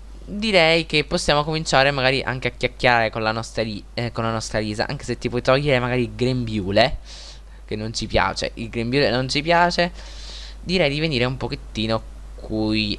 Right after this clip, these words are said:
Allora, recita una poesia d'amore. Sì, dai, facciamo qualcosa di flirtante. Mi sono portato anche a Lulu. Vediamo un pochettino cosa combina in mezzo a tutte queste cose.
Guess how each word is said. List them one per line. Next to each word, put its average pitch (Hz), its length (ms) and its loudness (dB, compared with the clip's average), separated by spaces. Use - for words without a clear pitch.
Allora, 110 580 2
recita 170 560 0
una 135 200 -2
poesia 127 400 0
d'amore. 107 560 2
Sì, 156 220 -2
dai, 135 260 2
facciamo 165 300 -2
qualcosa 156 400 -2
di 139 260 -4
flirtante. - 880 -2
Mi 170 80 -2
sono 175 120 2
portato 214 240 -2
anche 175 200 0
a 156 40 6
Lulu. 123 360 2
Vediamo 139 320 4
un 156 40 0
pochettino 135 380 0
cosa 131 200 2
combina 127 560 0
in 127 160 0
mezzo 127 260 2
a 117 40 -8
tutte 131 280 -2
queste 120 300 0
cose. 107 680 0